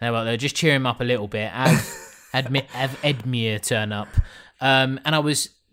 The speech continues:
Speaker 1: even more happy that they just decided to introduce f-, two random guys from random houses.
Speaker 2: Yeah.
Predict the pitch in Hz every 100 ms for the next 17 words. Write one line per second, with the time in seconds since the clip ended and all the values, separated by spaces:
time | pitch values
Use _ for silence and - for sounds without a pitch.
0 | _ 190 220 175 170 190 208 175 123 -
1 | 117 95 110 104 120 _ _ _ 139 127
2 | 135 135 131 117 127 - 135 127 - 135
3 | 120 117 131 117 - - - - 156 147
4 | 135 143 147 147 139 131 139 131 117 110
5 | - 123 117 120 131 131 127 120 120 120
6 | 117 104 98 101 - - - 95 92